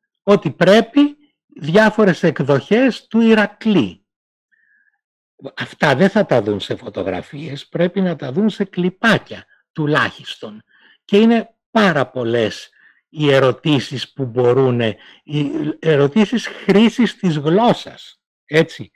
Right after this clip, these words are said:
Όχι μονάχα οι ερωτήσεις περιεχομένου,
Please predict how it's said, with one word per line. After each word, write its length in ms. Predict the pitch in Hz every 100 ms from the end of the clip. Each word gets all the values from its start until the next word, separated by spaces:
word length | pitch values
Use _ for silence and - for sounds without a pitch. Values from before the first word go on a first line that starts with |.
| _ _ _
Όχι 380 | 185 214 - 214
μονάχα 920 | 175 165 143 143 127 - 110 - _ _ _ _ _ -
οι 200 | 165 143
ερωτήσεις 580 | 131 120 151 131 135 -
περιεχομένου, 1000 | 131 117 113 104 113 113 113 98 87